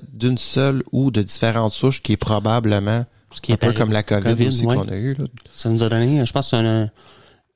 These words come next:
Speaker 2: ça nous a permis d'étudier <clears throat> vraiment
Speaker 1: Exact.
Speaker 2: l'évolution, la, la
Speaker 1: Ouais.
Speaker 2: transformation du virus, là.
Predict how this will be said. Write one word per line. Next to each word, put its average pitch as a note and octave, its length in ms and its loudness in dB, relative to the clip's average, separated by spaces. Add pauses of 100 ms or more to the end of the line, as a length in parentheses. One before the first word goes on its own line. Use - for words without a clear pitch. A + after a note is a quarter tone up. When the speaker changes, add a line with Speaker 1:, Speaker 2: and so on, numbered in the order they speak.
(140)
Speaker 2:
ça A2+ 140 0
nous A2+ 140 0
a A2+ 60 0
permis B2 240 2
d'étudier - 540 -4
<clears throat> - 60 -8
vraiment A#2+ 380 4
Speaker 1:
Exact. A#2+ 220 2
Speaker 2:
l'évolution, B2+ 680 2
la, A2 540 2
la G#2+ 140 0
Speaker 1:
Ouais. C3 60 4
Speaker 2:
transformation A#2+ 600 0
du C3+ 140 -4
virus, A#2+ 420 0
là. C#3+ 100 0